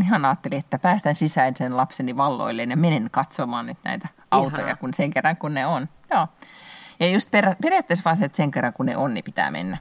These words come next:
Speaker 2: Se on
Speaker 1: Silleen
Speaker 2: totta.
Speaker 1: mä ajattelen.
Speaker 2: Se on totta.
Speaker 1: Mut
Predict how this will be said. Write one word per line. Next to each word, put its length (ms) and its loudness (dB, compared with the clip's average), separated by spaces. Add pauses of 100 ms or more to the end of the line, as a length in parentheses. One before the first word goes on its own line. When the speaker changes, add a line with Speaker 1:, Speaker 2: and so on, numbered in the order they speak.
(100)
Speaker 2:
Se 140 -4
on 80 -2
Speaker 1:
Silleen 200 -4
Speaker 2:
totta. 40 -6
Speaker 1:
mä 20 -4 (100)
ajattelen. 340 -6 (300)
Speaker 2:
Se 100 -8
on 80 -6
totta. 240 -10 (260)
Speaker 1:
Mut 280 -2